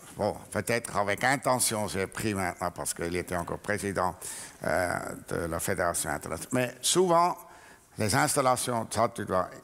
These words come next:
c'est pas utilisé. Et les fédérations, donc, euh, fédérations, euh, des spécialistes, même le ski, il, il, il, il, il,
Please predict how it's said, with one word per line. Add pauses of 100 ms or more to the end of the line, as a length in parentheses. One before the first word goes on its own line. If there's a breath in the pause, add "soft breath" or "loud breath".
c'est
pas
utilisé.
Et (420)
les
fédérations, (400 loud breath)
donc,
euh,
fédérations, (680 loud breath)
euh, (1040 loud breath)
des
spécialistes,
même
le
ski,
il, (400 loud breath)
il,
il,
il,
il,